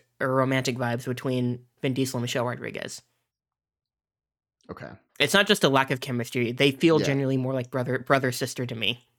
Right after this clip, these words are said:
Speaker 1: like, in terms of how
Speaker 2: So
Speaker 1: they
Speaker 2: they feel
Speaker 1: interact.
Speaker 2: like,
Speaker 1: And,
Speaker 2: like
Speaker 1: and they're supposed to
Speaker 2: family?
Speaker 1: be lovers.
Speaker 2: Yeah.
Speaker 1: Yeah.
Speaker 2: I mean, so far I've seen no chemistry, but it's early and it's
Speaker 1: Yeah.
Speaker 2: one movie, so I didn't know if it was just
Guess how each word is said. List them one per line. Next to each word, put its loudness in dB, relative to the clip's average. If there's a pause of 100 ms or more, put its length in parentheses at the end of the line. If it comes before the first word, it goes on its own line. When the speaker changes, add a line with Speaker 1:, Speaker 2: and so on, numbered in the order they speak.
(140)
Speaker 1:
like, -4
in -6
terms 0
of -4
how 2
Speaker 2:
So 0
Speaker 1:
they 2
Speaker 2:
they -
feel 0
Speaker 1:
interact. 0
Speaker 2:
like, -6
Speaker 1:
And, -2
Speaker 2:
like 2
Speaker 1:
and 4
they're 4
supposed 2
to -2
Speaker 2:
family? 0
Speaker 1:
be -2
lovers. -4 (380)
Speaker 2:
Yeah. 0
Speaker 1:
Yeah. -4 (680)
Speaker 2:
I -6
mean, 2
so 2
far 0
I've -2
seen -4
no -6
chemistry, -8
but -8
it's -10
early -6
and -8
it's -6
Speaker 1:
Yeah. 2
Speaker 2:
one -12
movie, -10
so -8
I -8
didn't -12
know -12
if -14
it -16
was -10
just -14